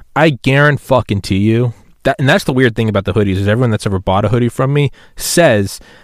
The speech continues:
the images on the website and on the podcast don't do it justice. And this is a high resolution camera,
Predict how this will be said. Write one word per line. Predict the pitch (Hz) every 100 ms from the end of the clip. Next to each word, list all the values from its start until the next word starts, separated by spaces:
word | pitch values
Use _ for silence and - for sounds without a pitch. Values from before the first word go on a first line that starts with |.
| - -
the | 113
images | 131 135 120 117
on | 107
the | 98
website | 113 139 139 135
and | 123 117
on | 110
the | 98
podcast | - 117 117 101 -
don't | 117 110
do | - 98
it |
justice. | - 107 107 - - -
And | 107
this | 143
is | 170
a | 139
high | - - 170
resolution | 151 131 120 120 101
camera, | - - 127 95 82